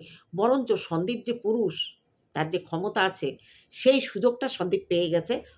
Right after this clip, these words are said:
প্রমাণ করার। কারণ সন্দীপ তো অক্ষম ছিল তার বউকে খুশি করার জন্য, অক্ষম ছিল তো, সেটা তো আমরা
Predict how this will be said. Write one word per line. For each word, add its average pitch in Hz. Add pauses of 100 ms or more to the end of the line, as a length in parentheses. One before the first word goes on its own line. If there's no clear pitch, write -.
(200)
প্রমাণ 170
করার। 160 (540)
কারণ 226 (220)
সন্দীপ 247
তো 294
অক্ষম -
ছিল 160 (380)
তার 170
বউকে 208
খুশি 220
করার 147
জন্য, - (500)
অক্ষম 247
ছিল 233
তো, 160
সেটা 185
তো 202
আমরা 185